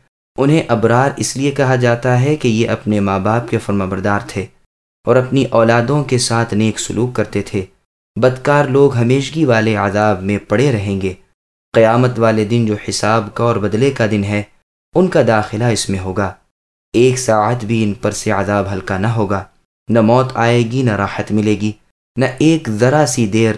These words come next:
اس سے الگ ہوں گے۔ پھر قیامت کی بڑائی اور اس دن کی ہولناکی ظاہر کرنے کے لیے دو دو بار فرمایا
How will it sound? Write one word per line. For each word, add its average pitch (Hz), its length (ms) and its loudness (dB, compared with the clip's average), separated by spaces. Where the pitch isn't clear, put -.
اس 107 100 -4
سے - 280 -4
الگ - 140 -2
ہوں 101 240 -2
گے۔ 95 120 -4
پھر 127 120 4
قیامت 127 560 0
کی 131 180 -2
بڑائی 113 680 0
اور 113 220 2
اس 95 320 -6
دن 127 180 0
کی 117 180 0
ہولناکی 107 680 0
ظاہر 110 340 0
کرنے 107 340 -2
کے 104 160 -4
لیے 104 260 -2
دو 127 300 4
دو 208 200 4
بار 123 220 2
فرمایا 101 600 -4